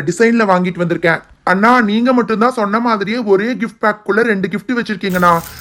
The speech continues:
மத்தவங்க யாருமே அந்த மாதிரி பண்ணல. சரி இருங்க, என்னண்ணா இது ரொம்ப சாஃப்டா இருக்கு? உள்ள டெடி பேர் தானே இருக்கு? டெடி பேர் மாதிரியும் சொல்லலாம், ஆனா டெடி பேர் இல்ல. நீ ஓபன் பண்ணி பாரு. ஹை, பாப்பிட் டெடி பேர் சூப்பரா இருக்குண்ணா.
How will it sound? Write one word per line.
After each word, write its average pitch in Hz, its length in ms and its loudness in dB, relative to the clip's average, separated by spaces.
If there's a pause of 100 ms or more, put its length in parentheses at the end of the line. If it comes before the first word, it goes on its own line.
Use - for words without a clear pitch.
(100)
மத்தவங்க 185 440 2
யாருமே 190 420 4
அந்த 196 200 0
மாதிரி 190 280 2
பண்ணல. 185 300 4 (340)
சரி 185 180 2 (100)
இருங்க, 220 200 2 (220)
என்னண்ணா 233 320 4
இது 196 140 -2 (100)
ரொம்ப 180 280 4
சாஃப்டா 202 380 2
இருக்கு? 175 220 2 (100)
உள்ள 220 240 2
டெடி 202 280 2
பேர் 220 220 4
தானே 226 220 4
இருக்கு? 214 260 2 (240)
டெடி 175 360 4
பேர் 233 240 6
மாதிரியும் 226 440 2
சொல்லலாம், 185 400 4 (180)
ஆனா 190 140 0 (120)
டெடி 180 280 0
பேர் 202 160 2 (100)
இல்ல. 196 200 2 (100)
நீ 165 60 -4 (160)
ஓபன் 247 260 -2
பண்ணி 233 220 0
பாரு. 214 260 4 (320)
ஹை, 226 160 6 (680)
பாப்பிட் 214 440 4
டெடி 220 240 2 (120)
பேர் 196 400 6 (340)
சூப்பரா 269 480 4
இருக்குண்ணா. 214 340 4